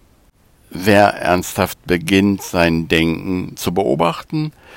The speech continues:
der wird dem Ego-Denksystem oder wie es im indischen Denkraum heißt, Maya, begegnen.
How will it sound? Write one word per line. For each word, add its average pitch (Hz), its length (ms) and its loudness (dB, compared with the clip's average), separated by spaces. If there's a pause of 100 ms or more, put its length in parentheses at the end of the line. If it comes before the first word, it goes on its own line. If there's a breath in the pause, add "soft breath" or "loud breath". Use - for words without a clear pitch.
(220 loud breath)
der 98 340 2
wird 98 320 2
dem 90 160 -2
Ego-Denksystem 95 1200 -2
oder 82 320 0
wie 73 180 -6
es - 360 -12
im 85 200 -4 (180)
indischen 107 880 0
Denkraum 87 1000 0
heißt, 78 400 -4 (180 soft breath)
Maya, 85 800 2 (240)
begegnen. 120 640 -2